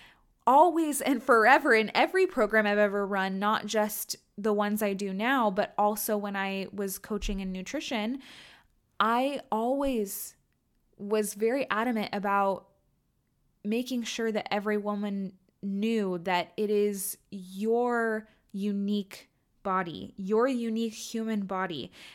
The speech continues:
And the only person who knows best how to fuel it and how to move it and all of these things is you. Like,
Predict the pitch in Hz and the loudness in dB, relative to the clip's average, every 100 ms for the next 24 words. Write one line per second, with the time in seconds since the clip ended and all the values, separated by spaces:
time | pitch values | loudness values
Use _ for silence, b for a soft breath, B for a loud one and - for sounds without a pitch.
0 | B 202 208 - 220 240 247 247 240 - | B -4 -4 -4 -4 -4 -6 -6 -6 -6
1 | 208 220 208 202 208 214 220 214 - - | -6 -4 -4 -2 -2 0 0 0 -4 -6
2 | 202 190 - - - 202 202 208 - 214 | -6 -6 -10 -12 -6 -4 -4 -6 -10 -8
3 | 202 202 196 B B B - - 202 214 | -6 -6 -8 B B B -14 -8 -6 -2
4 | 269 - 208 202 196 190 190 220 262 - | -4 -4 -6 -8 -6 -6 -4 -2 -2 -4
5 | 202 202 202 190 196 - 240 254 247 _ | -6 -6 -6 -8 -10 -4 -2 -2 -6 _
6 | 240 254 240 208 196 185 214 240 185 - | -2 0 0 -4 -6 -4 -2 -2 -4 -8
7 | - 226 B B B B B B - 220 | -16 -20 B B B B B B -2 0
8 | 214 | 0